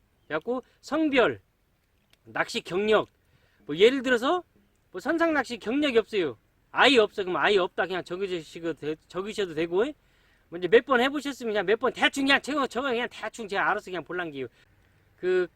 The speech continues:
이메일 주소나 카카오톡 아이디를 적어주시면은 제가 개별로 이렇게 연락을 드리겠습니다. 자, 정확-, 다시 한번 날짜 말씀드릴게요. 이천십팔 년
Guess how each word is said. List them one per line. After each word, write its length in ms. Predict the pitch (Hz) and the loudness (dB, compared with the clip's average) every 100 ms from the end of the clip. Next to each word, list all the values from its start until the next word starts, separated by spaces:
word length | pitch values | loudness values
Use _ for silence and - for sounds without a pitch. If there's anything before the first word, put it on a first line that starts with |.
| _ | _
이메일 480 | 175 202 240 240 220 | -8 -2 2 2 2
주소나 500 | 202 185 202 240 262 | -4 -2 0 0 -2
카카오톡 680 | - 269 269 254 - 180 131 _ _ _ - | -12 -6 -4 -4 -6 -6 -6 _ _ _ -6
아이디를 480 | 135 190 190 202 190 | 0 0 0 -4 -4
적어주시면은 640 | 180 185 185 190 180 190 | -6 -8 -10 -6 -4 -4
제가 340 | 165 165 202 196 | -6 -4 -4 -6
개별로 340 | - 180 190 180 | -6 -2 0 -2
이렇게 200 | 156 143 | -4 -4
연락을 340 | 165 180 165 | -2 -2 -2
드리겠습니다. 600 | 135 143 135 127 117 113 - _ _ _ _ _ | -8 -10 -10 -12 -12 -12 -14 _ _ _ _ _
자, 140 | 143 123 | -14 -10
정확-, 300 | 185 226 214 | -4 -4 -2
다시 240 | 214 220 | -4 -2
한번 300 | 247 233 214 - | 0 0 -2 -4
날짜 500 | 160 202 220 233 196 _ | 0 0 2 0 -2 _
말씀드릴게요. 840 | 170 196 208 175 196 - 180 202 240 _ - _ - _ _ - | -8 -6 -8 -10 -10 -4 -2 -2 -6 _ -20 _ -20 _ _ -20
이천십팔 640 | 190 269 247 - 269 269 | -8 -6 -4 -4 -2 2
년 280 | 240 165 | 4 2